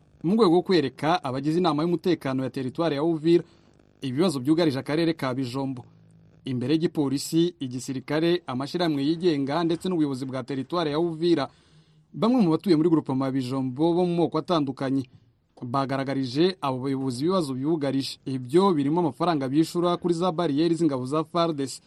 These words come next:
ndetse n'ikibazo cyo gushingira abana bakiri bato. Mu gihe cy'umwaka umwe, ishyirahamwe rya C D R rimaze rikorera mu Bijombo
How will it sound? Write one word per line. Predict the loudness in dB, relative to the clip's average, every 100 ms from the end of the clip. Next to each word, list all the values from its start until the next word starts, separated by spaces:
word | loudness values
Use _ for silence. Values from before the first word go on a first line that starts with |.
| 2
ndetse | 2 2 -4 0
n'ikibazo | 0 0 -2
cyo | -2 -4
gushingira | -2 0 0 0
abana | 0 0 0
bakiri | -2 -4 -4
bato. | -4 -6 -14 _ _ -10
Mu | -4
gihe | -2 0
cy'umwaka | 0 2 0 0
umwe, | 0 2 2 2
ishyirahamwe | -4 -4 -2 -2 -2
rya | -4
C | -6 -8
D | -2 0
R | 2 0
rimaze | -2 -2 -2
rikorera | 0 -2 -2
mu | -4 -4
Bijombo | -4 -4 -6